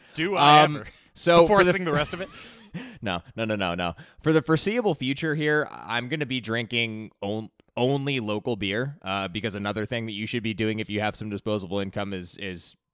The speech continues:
Speaker 2: using that for small local businesses. They need it as well right now as compared to some of the bigger ones. So I'm drinking Boise beers. Uh, today I'm drinking Woodland Empire's Big Sticky.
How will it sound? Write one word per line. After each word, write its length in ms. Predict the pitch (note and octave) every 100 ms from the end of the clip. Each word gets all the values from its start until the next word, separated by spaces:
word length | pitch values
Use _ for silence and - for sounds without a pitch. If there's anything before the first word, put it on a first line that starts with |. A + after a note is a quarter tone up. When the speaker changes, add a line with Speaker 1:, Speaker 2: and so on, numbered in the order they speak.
| _ E2 G2+
Speaker 2:
using 340 | F#2+ G2 F#2+
that 240 | F#2 F#2 -
for 140 | G2
small 380 | F2 G2+ F#2 F2+
local 260 | F2+ F#2 F2
businesses. 580 | F2 F2 F2+ F#2+ F#2+ E2+
They 280 | F2 F2 D#2+
need 200 | F2 E2+
it 80 |
as 120 | E2+ E2+
well 260 | E2+ E2+
right 220 | F2+ E2
now 280 | F2 F2 F2+
as 140 | F2+ -
compared 380 | F#2 G2 F2
to 60 | D#2+
some 140 | F2
of 40 | E2+
the 80 | D#2+
bigger 240 | E2 F2+
ones. 340 | F#2 F#2 F#2
So 300 | - F#2 F2
I'm 180 | D#2+ F2+
drinking 320 | F2+ A2 G#2+ F#2
Boise 340 | F2 F2 F2+
beers. 560 | E2+ F2 F2 F2+ - -
Uh, 300 | F#2 F2+ F2
today 300 | E2 G#2 A#2
I'm 100 | B2+
drinking 340 | A#2 A2+ A2 G2
Woodland 340 | G#2+ G#2+ G2
Empire's 520 | F#2+ F#2 G2 G2 F#2
Big 280 | F2 G2+ F#2
Sticky. 500 | - - G2+ B2+ C#3+